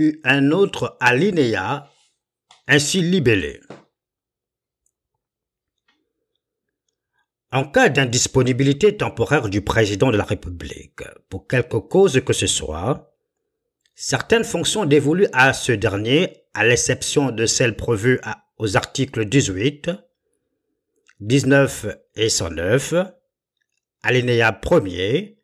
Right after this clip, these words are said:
peuvent être exercées selon le cas par le vice-président de la République, soit par le Premier ministre sur autorisation de la Cour constitutionnelle,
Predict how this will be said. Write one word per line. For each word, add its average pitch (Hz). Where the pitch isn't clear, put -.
peuvent 156
être 143
exercées 143
selon 139
le 139
cas 170
par 98
le 104
vice-président 139
de 113
la 107
République, 135
soit 139
par 101
le 110
Premier 170
ministre 147
sur 143
autorisation 143
de 127
la 113
Cour -
constitutionnelle, 135